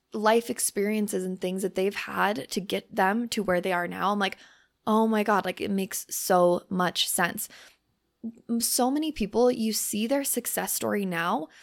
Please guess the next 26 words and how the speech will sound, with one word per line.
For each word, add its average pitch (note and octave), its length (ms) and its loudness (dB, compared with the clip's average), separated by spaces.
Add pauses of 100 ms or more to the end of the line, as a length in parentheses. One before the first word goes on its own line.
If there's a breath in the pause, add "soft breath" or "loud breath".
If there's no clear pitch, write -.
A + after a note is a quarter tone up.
(340 loud breath)
but A#3+ 100 2
you B3 80 2
don't C4+ 200 -2
see, C4 320 0
like, A3 280 2 (960 soft breath)
the A#3+ 100 4
six - 760 0 (220 soft breath)
years A3+ 600 2
that G3 160 0
they, G3+ 280 0 (100)
um, F#3+ 380 -2 (720)
like, A3 240 0
put A3 180 6
in A3 160 2
personal G#3+ 400 0
development G3+ 440 4
work C4 340 2 (340 loud breath)
and G#3+ 180 4
literally A#3 340 4
didn't G#3+ 260 -2
make F#3+ 160 0
a F3+ 60 0
peep - 580 4 (220 loud breath)
and G3+ 120 0
were G3+ 80 6
just G3 180 0